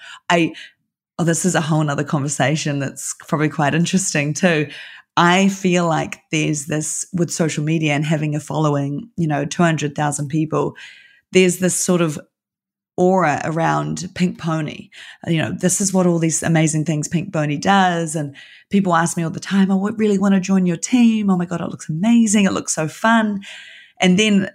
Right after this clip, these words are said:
to be honest, I get another load of anxiety a little bit where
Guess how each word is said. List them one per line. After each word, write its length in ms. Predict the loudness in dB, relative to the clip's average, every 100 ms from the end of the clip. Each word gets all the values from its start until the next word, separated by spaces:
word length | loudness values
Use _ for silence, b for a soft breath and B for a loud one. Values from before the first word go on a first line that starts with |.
| _ _ _
to 100 | 2
be 140 | 4
honest, 260 | 4 2 2
I 120 | 0
get 200 | 0 -4 -4
another 340 | 0 2 2
load 240 | 2 2 0
of 120 | 0
anxiety 640 | -2 0 0 0 0 -2
a 60 | -2
little 260 | -2 0
bit 260 | 0 -2 -2
where 340 | -2 0 -2